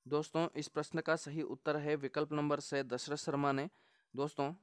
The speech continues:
जो राजस्थान के इतिहासकार दशरथ शर्मा, उन्होंने कानड़ देव को एक चरित्रवान व्यक्ति बताया है। चलिए चलते हैं अगले प्रश्न की तरफ। दोस्तों, अगला और आखिरी बीसवाँ प्रश्न, उससे पहले आपसे निवेदन है कि अगर आपको वीडियो पसंद आए तो ज़्यादा से ज़्यादा लाइक करें, शेयर करें।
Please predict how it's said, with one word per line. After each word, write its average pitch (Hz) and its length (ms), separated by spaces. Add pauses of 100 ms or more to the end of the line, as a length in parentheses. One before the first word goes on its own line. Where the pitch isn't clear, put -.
जो 135 420
राजस्थान 147 300
के 147 60
इतिहासकार 147 460
दशरथ 151 300
शर्मा, 147 360 (400)
उन्होंने 147 440
कानड़ 139 240
देव 143 180
को 151 160
एक 147 120
चरित्रवान 143 480
व्यक्ति 139 400 (100)
बताया 139 420
है। 143 200 (440)
चलिए 160 220
चलते 156 280
हैं 170 160
अगले 147 220
प्रश्न 156 300
की 170 100
तरफ। 160 240
दोस्तों, 147 300
अगला 143 180
और 151 120
आखिरी 147 260
बीसवाँ 143 320
प्रश्न, 156 260
उससे 147 220
पहले 151 200
आपसे 143 240
निवेदन 143 400
है 151 80
कि 156 80
अगर 143 160
आपको 139 240
वीडियो 139 260
पसंद 139 280
आए 139 120
तो 143 100
ज़्यादा 131 240
से 139 40
ज़्यादा 139 180
लाइक 131 280
करें, 139 180
शेयर 143 240
करें। 147 240